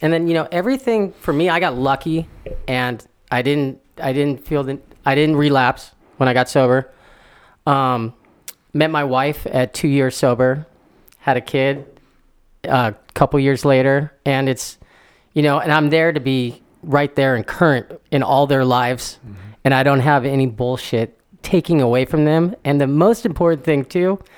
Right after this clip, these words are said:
Speaker 1: I can get in my car and I can drive anytime I want,
Speaker 2: <laughs>
Speaker 1: which is,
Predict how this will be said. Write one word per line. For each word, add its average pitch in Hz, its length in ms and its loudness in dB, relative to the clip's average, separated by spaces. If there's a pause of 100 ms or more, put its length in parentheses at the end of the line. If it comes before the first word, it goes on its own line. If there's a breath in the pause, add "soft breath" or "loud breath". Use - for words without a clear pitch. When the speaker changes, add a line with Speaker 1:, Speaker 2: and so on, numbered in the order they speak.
(380 soft breath)
Speaker 1:
I 180 40 2
can 208 120 2
get 185 140 2
in 151 60 0
my 120 120 -2
car 127 260 0
and 117 100 -2
I 110 60 -2
can 113 140 -2
drive 113 420 0 (180)
anytime 151 480 2
I 131 80 0
want, 123 380 0 (160)
Speaker 2:
<laughs> - 160 0
Speaker 1:
which - 200 2
is, 147 280 0